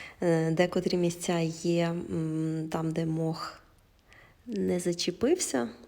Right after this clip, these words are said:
потім його просто дротиками можна там підіткнути. О, там, де білі місця.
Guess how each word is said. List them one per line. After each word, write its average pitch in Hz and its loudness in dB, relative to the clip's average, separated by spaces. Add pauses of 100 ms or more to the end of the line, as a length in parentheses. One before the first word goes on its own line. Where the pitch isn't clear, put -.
потім 330 2
його 196 0
просто 185 -4
дротиками 170 -2
можна 170 -6
там 165 -6
підіткнути. 160 -6
О, 160 -6
там, 160 -10
де 165 -10
білі 160 -6
місця. 165 -8